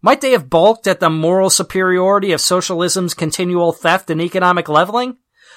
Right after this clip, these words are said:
Might private property be something important for improvements in social conditions? May horrible working conditions and crowded factories not be the means to freedom from patrician condescension,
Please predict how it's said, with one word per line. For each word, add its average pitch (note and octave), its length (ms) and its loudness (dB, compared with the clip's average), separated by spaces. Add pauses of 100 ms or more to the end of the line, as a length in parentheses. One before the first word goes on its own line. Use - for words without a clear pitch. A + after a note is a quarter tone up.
(140)
Might F3 220 2
private C4 360 4
property A3+ 440 6
be F#3+ 180 -6
something F#3+ 380 0
important F#3 560 -2
for E3 180 0
improvements F3+ 720 -2
in A#3+ 80 -4
social A3+ 380 0
conditions? A#3+ 640 -4 (520)
May F#3 160 2
horrible B3 480 6
working A3+ 320 2
conditions G#3+ 520 -2
and D#3 140 -4
crowded G3+ 340 4
factories F#3 640 0
not E3 400 2
be F#3+ 160 -2
the F#3+ 120 0
means F#3+ 340 -2
to F3+ 80 -2
freedom G#3+ 500 -2
from F#3 380 2
patrician F#3+ 600 -2
condescension, F#3 800 -2